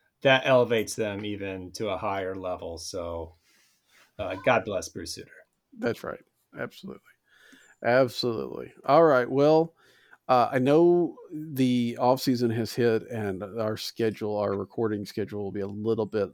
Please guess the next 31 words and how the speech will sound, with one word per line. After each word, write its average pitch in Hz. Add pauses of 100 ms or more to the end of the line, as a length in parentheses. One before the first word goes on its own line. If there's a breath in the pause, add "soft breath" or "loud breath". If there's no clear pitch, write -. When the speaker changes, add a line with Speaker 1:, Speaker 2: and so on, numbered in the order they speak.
(140)
Speaker 2:
more 104
sporadic. 92
In 92
fact, -
I 95
know 98 (400 soft breath)
Al 98
and 92
I 95
are 92
both 95
kinda 90
out 87
of 85
pocket 92
next 92
week, 90
so 90
it'll 90
be 95
a 87
couple 110
of 107
weeks 104
before 104
we 98
get 90
back 110
to 123
it. 123 (500 soft breath)
Um, 98